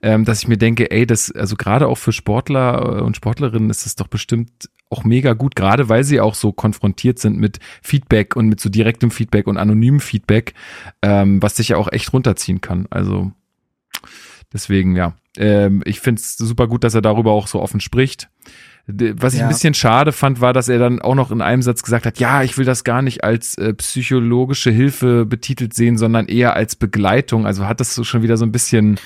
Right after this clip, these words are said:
Speaker 1: äh,
Speaker 2: Ja,
Speaker 1: sag's doch
Speaker 2: ich weiß
Speaker 1: einfach,
Speaker 2: auch
Speaker 1: es ist, macht doch keinen Unterschied. Also
Speaker 2: Vielleicht ist das aber auch wieder diese Art von Selbstschutz, weil du nicht der Fußballer mit Depression oder der Fußballer mit einer depressiven Episode sein möchtest vielleicht, ne?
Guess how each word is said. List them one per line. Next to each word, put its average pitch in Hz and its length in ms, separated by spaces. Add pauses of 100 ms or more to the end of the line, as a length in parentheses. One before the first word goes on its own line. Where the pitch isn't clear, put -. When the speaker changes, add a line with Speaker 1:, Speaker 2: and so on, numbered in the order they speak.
(1040)
Speaker 1:
äh, 151 840
Speaker 2:
Ja, 127 420
Speaker 1:
sag's 180 160
doch 202 100
Speaker 2:
ich 131 60
weiß 139 60 (140)
Speaker 1:
einfach, 156 100
Speaker 2:
auch - 60
Speaker 1:
es 160 140
ist, 156 200
macht 143 220
doch 175 80
keinen 156 160
Unterschied. 160 560
Also 113 420
Speaker 2:
Vielleicht 151 360
ist - 180
das 165 160
aber 151 180
auch 151 140
wieder 147 200
diese 135 280
Art 139 180
von 135 140
Selbstschutz, 139 540
weil 127 140
du 131 100
nicht 127 400
der 131 260
Fußballer 131 720
mit 127 640
Depression 135 760
oder 127 220
der 127 220
Fußballer 131 500
mit 123 220
einer 127 80
depressiven 131 560
Episode 127 800
sein 113 360
möchtest 113 440
vielleicht, 107 500
ne? 127 260